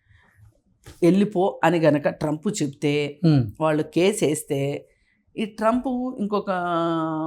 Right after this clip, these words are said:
Speaker 1: మూడున్నర సంవత్సరాలు దిగిపోతాడు, మళ్ళీ ఎలక్షన్స్ వస్తాయి.
Speaker 2: Hmm.
Speaker 1: అప్పటికి ఆ కేసులు తేలం.
Speaker 2: Hmm.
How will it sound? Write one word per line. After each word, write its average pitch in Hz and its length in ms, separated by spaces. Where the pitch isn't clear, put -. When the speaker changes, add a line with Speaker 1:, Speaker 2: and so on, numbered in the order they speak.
Speaker 1:
మూడున్నర 208 340
సంవత్సరాలు 196 460
దిగిపోతాడు, 156 540
మళ్ళీ 170 200
ఎలక్షన్స్ 170 400
వస్తాయి. - 360
Speaker 2:
Hmm. 135 220
Speaker 1:
అప్పటికి 190 760
ఆ 175 80
కేసులు 208 380
తేలం. 151 340
Speaker 2:
Hmm. 123 260